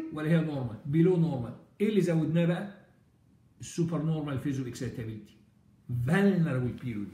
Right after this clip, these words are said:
فالنربل يعني عرضه، بيبقى فيه دي موجوده مع ال-، اللاس-، الليت بارت اوف فيز ثري. ولو عندك بؤره طلعت كهرباء في الوقت ده، يعني حاجتين وحشين،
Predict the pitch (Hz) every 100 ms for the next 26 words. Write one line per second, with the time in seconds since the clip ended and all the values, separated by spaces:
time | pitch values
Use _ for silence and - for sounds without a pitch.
0 | 120 180 254 254 247 180 139 127 143 131
1 | - - - _ _ _ _ _ 123 135
2 | 139 127 214 254 - - _ _ _ _
3 | _ _ _ _ 127 156 165 143 170 165
4 | 143 131 139 - - _ 127 123 - 127
5 | 123 135 170 208 - - 139 147 226 -
6 | - 175 170 - 151 123 - 151 - 123
7 | 104 101 - _ - - - _ 131 151
8 | 302 233 139 226 202 170 190 160 226 151
9 | 143 170 165 208 165 135 175 143 196 165
10 | 135 151 254 - 226 277 139 151 - 160
11 | - 247 190 - - 135 101